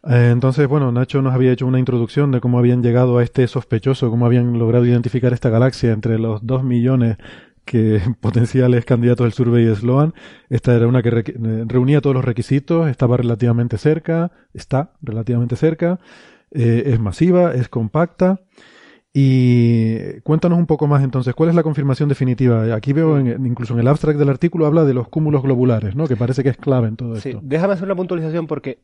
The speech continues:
Speaker 2: en los dos millones de galaxias del Sloan no estaba esta.
Speaker 1: No estaba esta entre
Speaker 2: <laughs> No
Speaker 1: los dos millones.
Speaker 2: estaba esta. Por eso te dije que la, la, por eso se nos escapó. Eh, por eso, hasta que no apareció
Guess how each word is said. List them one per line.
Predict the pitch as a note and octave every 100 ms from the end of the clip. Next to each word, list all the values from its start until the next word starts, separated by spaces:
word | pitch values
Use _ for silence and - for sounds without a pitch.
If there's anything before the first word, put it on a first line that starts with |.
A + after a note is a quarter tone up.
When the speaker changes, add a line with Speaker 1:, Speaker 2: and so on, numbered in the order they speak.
| _
Speaker 2:
en | D#3+ D#3
los | D#3 C#3+
dos | F#3
millones | G#3 G#3+ G#3 G3
de | F#3+
galaxias | F#3 F#3 - F3 E3
del | D3+ D#3
Sloan | C#3+ E3+ E3+ E3
no | G3+
estaba | - G3 D#3+ C3
esta. | A#2+ - - _ - - C#3+
Speaker 1:
No | F#3+
estaba | F#3 E3+ D#3+
esta | - A#2+
entre | A2
Speaker 2:
<laughs> |
No | -
Speaker 1:
los | F#3
dos |
millones. | B2+
Speaker 2:
estaba | F#3 F3 F3+
esta. | - - - G#3+
Por | D3+ E3
eso | E3+
te | F#3+
dije | F#3+ G3 F3+
que | E3+
la, | D3+ D3+
la, | D3+ C#3 C3 C3 C#3
por | D3
eso | D#3+
se | E3+
nos | F#3+ E3+
escapó. | - D3 F3+ - _ -
Eh, | C3 B2+
por | C3+
eso, | C#3+ E3+ E3 D3+
hasta | D3 C#3
que | C3
no | D#3+
apareció | E3 E3 - E3+ E3+